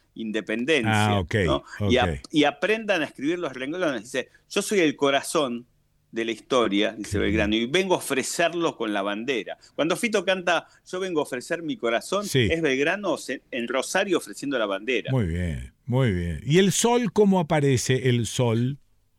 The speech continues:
Speaker 1: El sol aparece como el símbolo de guerra. El símbolo,
Speaker 2: Ah.
Speaker 1: vos fíjate, la bandera de guerra es el sol que
Speaker 2: Pero
Speaker 1: está
Speaker 2: eso,
Speaker 1: siempre
Speaker 2: eso aparece después.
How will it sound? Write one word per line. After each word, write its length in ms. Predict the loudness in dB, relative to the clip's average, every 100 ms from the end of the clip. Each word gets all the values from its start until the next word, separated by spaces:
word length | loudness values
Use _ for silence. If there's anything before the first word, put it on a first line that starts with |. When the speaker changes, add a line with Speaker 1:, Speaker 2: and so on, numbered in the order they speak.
| _ _ _ -2
Speaker 1:
El 120 | 0
sol 140 | 2 2
aparece 360 | 2 0 0
como 220 | 0 0 -2
el 40 |
símbolo 340 | 0 0 2
de 100 | 2
guerra. 420 | 4 2 0 -10 -18 _ _ _
El 120 | -16
símbolo, 520 | -4 -2 0 2 4 4
Speaker 2:
Ah. 100 | 2
Speaker 1:
vos 180 | -2 -4
fíjate, 180 | -4 0
la 80 | 0
bandera 360 | 0 0 2
de 60 | 2
guerra 220 | 0 -4
es 120 | -8 -8
el 180 | -8
sol 440 | -6 0 4 4 0
que 60 | -2
Speaker 2:
Pero 160 | 0
Speaker 1:
está 160 | 4 4
Speaker 2:
eso, 40 | 2
Speaker 1:
siempre 360 | 0 0 4
Speaker 2:
eso 180 | 4 4
aparece 360 | 4 2 2 2
después. 720 | 0 4 4 4 0 -6 -12